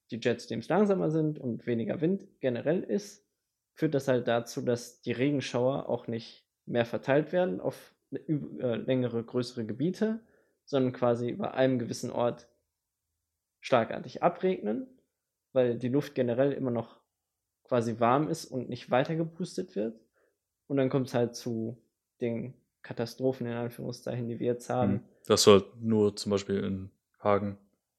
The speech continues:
Speaker 1: Genau, Hagen
Speaker 2: Oder
Speaker 1: oder, oder auch in
Speaker 2: Ahrweiler.
Speaker 1: Rheinland-Pfalz,
Speaker 2: Ja.
Speaker 1: in
Speaker 2: Nee, Altena.
Speaker 1: A-, Ahrweiler?
Speaker 2: Oh, jetzt. <laughs> An einem Ort waren wir und der andere ist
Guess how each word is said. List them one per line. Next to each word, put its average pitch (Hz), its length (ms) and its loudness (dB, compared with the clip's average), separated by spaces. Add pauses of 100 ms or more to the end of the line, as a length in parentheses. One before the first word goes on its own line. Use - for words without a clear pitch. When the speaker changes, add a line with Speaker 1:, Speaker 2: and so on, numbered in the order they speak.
(160)
Speaker 1:
Genau, 123 300 -2
Hagen 139 260 6
Speaker 2:
Oder 92 240 8
Speaker 1:
oder, 110 240 0
oder 120 160 2
auch - 40 4
in 104 40 8
Speaker 2:
Ahrweiler. 104 240 8
Speaker 1:
Rheinland-Pfalz, 135 880 4
Speaker 2:
Ja. - 80 -8
Speaker 1:
in 120 420 -8 (840)
Speaker 2:
Nee, 101 140 -4
Altena. 95 440 -4 (360)
Speaker 1:
A-, - 260 -8
Ahrweiler? 180 720 -2 (680)
Speaker 2:
Oh, 98 120 -4
jetzt. - 420 -12 (360)
<laughs> - 960 -2
An 107 120 0
einem 117 240 4
Ort 117 220 6
waren 113 320 4
wir 135 140 8
und 120 340 0
der 101 120 4
andere 110 240 2
ist 107 100 0